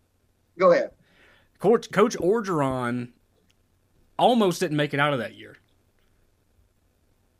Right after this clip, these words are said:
Speaker 1: No. And, I mean, I, I don't think he's gonna be there in three years. That's just me. But, I mean, you know, they're recruiting at an astronomical rate, but,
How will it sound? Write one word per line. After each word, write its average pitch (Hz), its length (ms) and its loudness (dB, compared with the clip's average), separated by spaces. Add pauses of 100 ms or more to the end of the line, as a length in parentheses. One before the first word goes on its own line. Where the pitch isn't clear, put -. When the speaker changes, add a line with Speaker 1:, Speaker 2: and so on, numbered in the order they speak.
(640)
Speaker 1:
No. 359 800 2 (240)
And, 202 80 0
I 214 80 0
mean, 220 360 -2
I, 190 480 -2
I 247 40 4
don't 330 140 2
think 269 160 2
he's 202 100 2
gonna 202 140 4
be 196 60 6
there 185 100 6
in 165 80 0
three 156 220 4
years. 233 260 2
That's 196 180 0
just 165 140 -12
me. 202 420 0 (540)
But, 170 140 0
I 175 40 -6
mean, 156 400 -10 (640)
you 175 80 -2
know, 156 200 -2 (800)
they're 220 140 0
recruiting 226 520 0
at 175 60 -4
an - 60 -14 (120)
astronomical 180 720 0
rate, 170 400 0
but, 131 120 -16